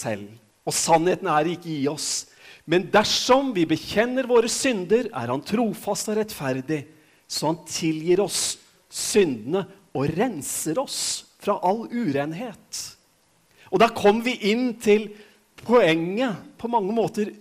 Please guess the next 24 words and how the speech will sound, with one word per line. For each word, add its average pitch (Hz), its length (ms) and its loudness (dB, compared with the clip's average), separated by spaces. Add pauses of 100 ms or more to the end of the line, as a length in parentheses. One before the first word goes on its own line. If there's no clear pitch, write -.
(120)
budskapet, 190 1200 0 (760)
i 220 120 2
hvorfor 202 320 0
de 214 80 -2
skulle 214 240 -4
pøse 226 720 0
på 151 240 0
med 190 160 -2
vann 151 340 0 (500)
i 156 80 0
dette 170 240 -2
renselseskaret. 139 1000 -6 (200)
Det 165 120 2
skulle 214 260 0
være 190 300 2
en 208 180 -2
tydeliggjøring 196 1200 0 (1080)
av 180 200 4
det 175 240 6
som 214 180 0
Johannes 175 720 -2 (500)
understreker 151 720 0
for 147 240 2
oss, - 320 -4